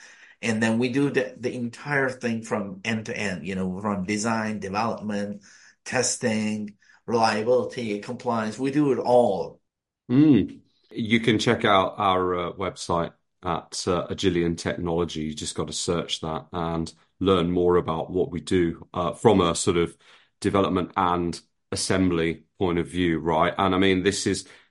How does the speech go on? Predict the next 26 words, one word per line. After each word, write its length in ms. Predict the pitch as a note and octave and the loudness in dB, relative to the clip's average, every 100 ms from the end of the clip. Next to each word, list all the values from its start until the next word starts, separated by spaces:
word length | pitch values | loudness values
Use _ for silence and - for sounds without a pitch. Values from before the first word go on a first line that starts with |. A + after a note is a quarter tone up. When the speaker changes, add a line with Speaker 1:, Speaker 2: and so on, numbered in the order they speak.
| - | 0
Speaker 2:
uh, 140 | A2 - | 2 2
as 120 | F#2+ | 0
I 40 | F2+ | 0
said, 260 | G2 F2+ - _ | 0 0 -4 _
often 560 | A#2+ A#2 - G2 F#2 - _ - | 0 2 2 2 0 -6 _ -10
the 380 | G2 G2+ G2 F#2+ | -2 2 2 0
customers 460 | G#2+ - G2+ F#2+ | -4 -2 -2 -2
that 140 | - F#2 | -4 -4
we 120 | F#2 | 0
get 260 | G2 F#2+ | 0 0
do 180 | G#2+ G2 | 0 2
ask 360 | F#2 F#2+ - - | 4 2 -2 -6
us 320 | E2 - - - | -6 -6 -8 -8
about, 520 | E2 F#2 F2 E2 - | -2 0 0 -2 4
"Well, 140 | A#2+ | 6
what 200 | A#2 D#3+ | 6 4
do 100 | D3 | 4
I 100 | D3 | 6
need 320 | B2 G#2 F#2+ - | 6 4 0 -2
to 100 | G#2+ | 0
know?" 280 | A2 F#2 | 2 0
So 160 | F2+ A#2+ | -2 0
that's 240 | D3 D3 | 0 2
number 240 | C#3 C#3 A#2 | 4 4 4
one. 520 | A2 G#2 - A2+ - _ _ _ _ | 2 2 0 -8 -10 _ _ _ _
And 680 | G#2 G2+ G2+ G2+ G2 G2 | 0 4 4 4 4 2